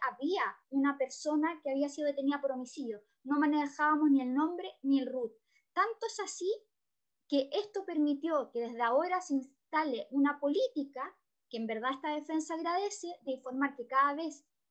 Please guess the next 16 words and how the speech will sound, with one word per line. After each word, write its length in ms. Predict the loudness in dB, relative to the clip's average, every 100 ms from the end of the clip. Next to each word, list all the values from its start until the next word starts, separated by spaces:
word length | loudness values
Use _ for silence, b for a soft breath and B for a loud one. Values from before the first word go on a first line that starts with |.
| _
que 240 | -4 -2
es 200 | -2 -6 -10
detenido 720 | -10 -8 -2 2 2 0 -8 -10
una 300 | -6 -6 -8
persona 400 | -10 -10 -8 -4
y 40 |
va 80 | -4
a 60 |
pasar 300 | -6 -8 -4
a 100 | -4
controles 400 | -2 -4 -4 -6
de 80 | -4
detención 440 | -6 -6 -8 -6 -6
en 100 | -4
la 80 |
zona 320 | -6 -4 -4